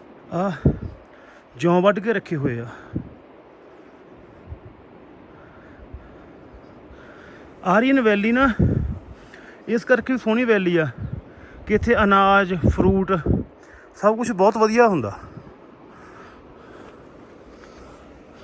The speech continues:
ਆਪਣੇ ਜਿਵੇਂ ਬੇਰਾਂ ਦੀ ਰੁੱਤ 'ਚ ਬੇਰ ਡਿੱਗੇ ਪਏ ਨੇ, ਬੇਰੀਆਂ ਦੇ ਥੱਲੇ ਐਂ ਖੁਰਮਾਨੀਆਂ ਪਈਆਂ ਇੱਥੇ। ਥੋੜ੍ਹਾ ਜਿਹਾ ਆਪਾਂ ਤਾਂ ਚੜ੍ਹੇ ਆ ਤੇ ਆਪਾਂ ਨੂੰ ਪਿੰਡ ਦਿਸਣ ਲੱਗ ਪਿਆ।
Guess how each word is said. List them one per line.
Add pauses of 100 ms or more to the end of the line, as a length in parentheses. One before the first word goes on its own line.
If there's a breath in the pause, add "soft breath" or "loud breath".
(1120 loud breath)
ਆਪਣੇ
ਜਿਵੇਂ (960 loud breath)
ਬੇਰਾਂ
ਦੀ
ਰੁੱਤ
'ਚ
ਬੇਰ
ਡਿੱਗੇ
ਪਏ
ਨੇ,
ਬੇਰੀਆਂ
ਦੇ
ਥੱਲੇ (880 loud breath)
ਐਂ
ਖੁਰਮਾਨੀਆਂ
ਪਈਆਂ
ਇੱਥੇ। (4000 loud breath)
ਥੋੜ੍ਹਾ
ਜਿਹਾ
ਆਪਾਂ
ਤਾਂ
ਚੜ੍ਹੇ
ਆ
ਤੇ
ਆਪਾਂ
ਨੂੰ
ਪਿੰਡ
ਦਿਸਣ
ਲੱਗ
ਪਿਆ।